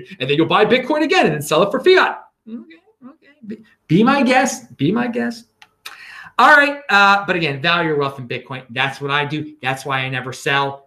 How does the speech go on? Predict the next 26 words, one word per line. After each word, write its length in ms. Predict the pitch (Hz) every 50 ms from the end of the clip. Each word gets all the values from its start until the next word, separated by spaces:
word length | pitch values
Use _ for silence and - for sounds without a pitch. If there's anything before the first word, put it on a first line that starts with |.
| _ _
That's 260 | 123 123 123 - -
why 440 | 135 123 120 117 117 117 117 117 - _ _
I 120 | - 107 110
don't, 260 | 113 117 120 117 - _ _ _ _
you 100 | 117 127
know, 180 | 196 247 233
the, 100 | 170 135
the 140 | - 127 - - -
fiat, 400 | - 180 190 185 185 - - 120
I 40 | 131
don't 120 | 160 160
have 140 | 185 202 202
to 100 | - 214
deal 320 | 214 233 247 285 330 339
with 140 | 311 254 -
the, 120 | - 254 240
the 200 | 247 220 214 220
fiat 400 | 262 247 240 233 226 - - -
profit. 560 | - 165 170 185 202 196 - - - - - _ _ _ _ _
There 140 | - 196 214
is 180 | 269 370 359 -
no 140 | 370 311 -
fiat 460 | - - 285 269 247 220 202 196 -
profit 500 | - 190 175 170 156 - - 143 - _
for 120 | - 139
me. 320 | 131 127 123 110 - -